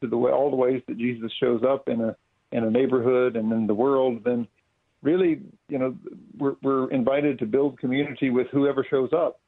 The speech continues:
And so, uh, our neighbors and what's happening in our neighborhood has become more and more important, uh, guests who've stayed with us,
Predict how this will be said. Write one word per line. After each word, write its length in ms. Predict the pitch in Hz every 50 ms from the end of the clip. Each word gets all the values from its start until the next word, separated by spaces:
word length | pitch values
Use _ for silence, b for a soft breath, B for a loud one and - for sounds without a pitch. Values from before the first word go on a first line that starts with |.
| _ - -
And 200 | - 123 123 117 -
so, 400 | - 135 127 127 127 131 131 - _ _ _ _ _ _ _ _ _ -
uh, 60 | 123 123 127 123 123 123 -
our 160 | - 131 127
neighbors 480 | 120 123 143 160 139 147 143 139 131 - - - - - - -
and 320 | - 131 123 123 120 123 120
what's 160 | 127 123 -
happening 340 | - 139 135 - 127 127 123
in 80 | 127
our 120 | 127 127 120
neighborhood 440 | 123 135 147 143 143 127 127 123 113
has 120 | 110 104
become 300 | - - - - 120 120
more 200 | 117 120 120 120
and 80 | 117 117
more 160 | 117 117 117
important, 600 | 117 110 - 120 120 - - 117 113 113 104 - -
uh, 300 | 123 117 117 117 175 -
guests 340 | 120 123 - 131 139 131 - - - - -
who've 160 | - 120 110 - -
stayed 220 | - 123 120 110
with 160 | 117 117 - -
us, 180 | 117 113 113